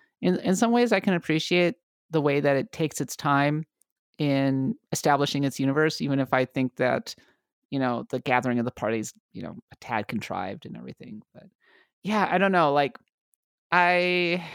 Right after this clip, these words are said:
when I look at this game, I'm all over the place on it. I, I don't think that the combat's great, but also I don't think that's a deal breaker, uh, when I talk about its relative strengths, which is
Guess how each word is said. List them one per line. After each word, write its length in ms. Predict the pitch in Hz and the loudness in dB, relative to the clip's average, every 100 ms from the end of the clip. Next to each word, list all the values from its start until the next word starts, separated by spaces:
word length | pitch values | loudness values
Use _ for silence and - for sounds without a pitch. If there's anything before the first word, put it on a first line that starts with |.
| - - | -18 -14
when 160 | 170 180 | -4 0
I 100 | 180 | 2
look 160 | 202 | 2
at 60 | 202 | 0
this 180 | 160 - | -2 -2
game, 480 | 151 139 139 139 135 | -2 -2 0 -2 -2
I'm 540 | 143 143 139 135 139 _ - | 0 0 0 -4 -6 _ 0
all 160 | 151 | 4
over 180 | 147 143 | 4 2
the 60 | 135 | 0
place 440 | - 120 120 - - | -2 -4 -4 -10 -12
on 120 | - 127 | -8 -4
it. 200 | 120 - - | -6 -4 0
I, 180 | 143 - | 0 2
I 60 | |
don't 180 | 151 147 | 0 0
think 140 | 165 139 | -2 -4
that 160 | 143 | -6
the 80 | 139 | -2
combat's 420 | - 131 131 120 | 0 2 2 0
great, 320 | - 127 123 - _ _ _ | -2 0 0 -4 _ _ _
but 240 | 147 135 - - | 0 0 -2 0
also 320 | 143 - 139 | 0 2 2
I 80 | 135 | 2
don't 180 | 135 127 | 2 0
think 120 | 147 | 0
that's 160 | 131 127 | 0 -2
a 40 | |
deal 240 | 110 127 | -2 0
breaker, 460 | 123 123 123 123 131 _ _ _ _ _ - | 2 0 -2 -4 -6 _ _ _ _ _ 0
uh, 340 | 131 123 127 | 2 4 2
when 240 | 208 147 131 | -2 -2 -2
I 80 | |
talk 240 | 127 135 - | 0 -2 -2
about 200 | 143 120 | -2 -2
its 160 | 127 - | -2 0
relative 340 | 127 127 143 | 0 0 -4
strengths, 460 | - 131 123 131 - | -4 -2 -2 -4 -6
which 220 | 127 - | -8 -4
is 400 | 120 117 120 - | -4 -6 -8 -16